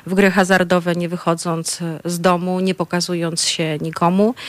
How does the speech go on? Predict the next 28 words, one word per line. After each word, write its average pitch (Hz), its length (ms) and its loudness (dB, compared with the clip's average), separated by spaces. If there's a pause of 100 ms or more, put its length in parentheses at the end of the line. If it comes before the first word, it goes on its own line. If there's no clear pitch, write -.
(360)
I 196 80 0
co 226 160 0
też 262 200 2
jest 214 140 0
bardzo 233 400 4
ważne 160 500 -2
w - 40 -20
przypadku - 480 -6
tego 170 180 -6
hazardu 170 400 -2
internetowego 180 840 -2
i 185 160 -6
nie 190 120 0
chciałabym, 220 340 2
żebyście 202 300 -4
państwo 190 300 -6
mnie 180 100 -2
zrozumieli, 185 520 -2
że 185 80 -2
ja 175 80 0
państwa 175 320 -4
zachęcam 175 600 -2
w - 80 -16
ten 151 140 -12
sposób 170 320 -10
do 175 100 -4
grania. 185 440 0
Otóż - 380 -4